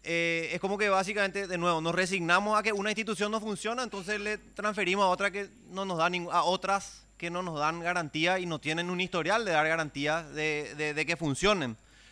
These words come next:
Suena como que el remedio es peor que la enfermedad. Es nada más para dejar constancia de que en el Senado está el proyecto de Dinacare,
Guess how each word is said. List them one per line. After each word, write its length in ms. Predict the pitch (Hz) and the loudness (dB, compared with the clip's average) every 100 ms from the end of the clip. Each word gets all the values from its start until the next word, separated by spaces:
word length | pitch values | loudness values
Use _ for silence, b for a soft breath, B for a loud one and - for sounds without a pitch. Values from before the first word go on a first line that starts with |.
| b | b
Suena 300 | - 160 175 | -8 -2 0
como 220 | 180 190 185 | 0 0 2
que 80 | |
el 100 | 202 | 2
remedio 420 | 196 180 175 185 175 | 2 2 2 2 0
es 100 | 170 | -2
peor 220 | 165 151 | -2 -2
que 80 | 175 | -2
la 80 | |
enfermedad. 520 | 175 185 185 143 127 - - - | -2 0 0 2 0 -2 -20 -10
Es 260 | 175 180 - | -10 -10 -4
nada 200 | 226 247 | -2 0
más 160 | 226 | 0
para 180 | 226 226 | 2 2
dejar 180 | 196 208 | 2 0
constancia 480 | 214 - 208 214 233 | 0 2 2 2 0
de 80 | |
que 80 | 226 | 0
en 60 | 233 | -2
el 100 | 202 | 0
Senado 320 | 208 175 190 | 2 6 6
está 160 | 180 180 | 4 0
el 80 | |
proyecto 420 | 180 175 160 147 180 | 0 0 0 -2 -2
de 140 | 175 | -2
Dinacare, 580 | 175 170 - 214 214 | -2 -2 2 2 2